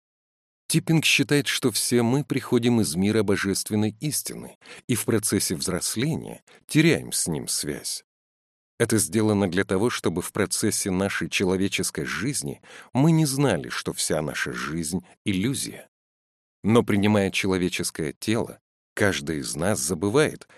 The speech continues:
кто он есть на самом деле — и у нас появляется шанс вспомнить,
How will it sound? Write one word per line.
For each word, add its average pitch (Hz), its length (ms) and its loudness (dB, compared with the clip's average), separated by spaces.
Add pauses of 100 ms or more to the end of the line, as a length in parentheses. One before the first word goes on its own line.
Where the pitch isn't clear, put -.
(180)
кто - 260 2
он 95 140 4
есть 92 480 -2
на 110 120 2
самом 117 420 0
деле — 98 360 -4 (380)
и 113 120 2
у 104 100 6
нас 110 240 4
появляется 95 600 2
шанс - 420 -2 (140)
вспомнить, 85 680 -4